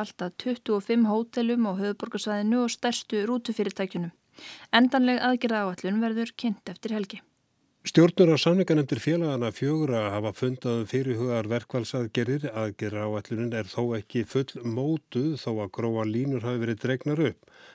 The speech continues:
Speaker 2: Ragnar Þór Ingólfsson, formaður V R, segir að staðbundnu verkföllin muni beinast að stórum fyrirtækjum í ferðaþjónustunni. Hann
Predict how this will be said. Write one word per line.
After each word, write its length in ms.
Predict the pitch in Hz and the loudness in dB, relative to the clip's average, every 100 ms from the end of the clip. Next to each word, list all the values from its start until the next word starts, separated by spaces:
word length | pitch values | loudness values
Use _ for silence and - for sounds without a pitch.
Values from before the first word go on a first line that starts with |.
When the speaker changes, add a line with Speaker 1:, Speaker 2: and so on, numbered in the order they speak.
| - | -6
Speaker 2:
Ragnar 400 | 120 156 175 160 | 0 2 2 0
Þór 260 | - 160 160 | 2 0 2
Ingólfsson, 500 | 156 170 151 - 160 143 | 0 0 -2 0 0 0
formaður 480 | 143 139 143 127 127 | -2 0 0 0 -2
V 220 | - 120 | 0 0
R, 100 | 135 147 120 | 0 -2 -2
segir 320 | 127 113 104 | -2 -2 -2
að 80 | 104 | -6
staðbundnu 560 | - 120 117 120 113 113 | -4 -4 -4 -6 -4 -2
verkföllin 560 | 120 - 113 107 117 143 120 | -4 -2 -6 -4 -2 -2 -2
muni 320 | 120 135 135 117 | 0 0 0 0
beinast 480 | 123 139 135 - | 0 0 -4 -4
að 140 | 113 - | -4 -6
stórum 640 | - 123 147 160 147 139 | -2 0 0 0 0 0
fyrirtækjum 760 | - 139 147 131 131 123 131 131 | 0 -2 -2 -2 -4 -2 -2 -2
í 100 | 123 | -2
ferðaþjónustunni. 760 | 160 170 143 147 117 - 113 95 - - - - - - 117 | -2 -2 -2 -2 -2 -2 -2 -4 -10 -20 -20 -20 -20 -10 -4
Hann 240 | 113 | -4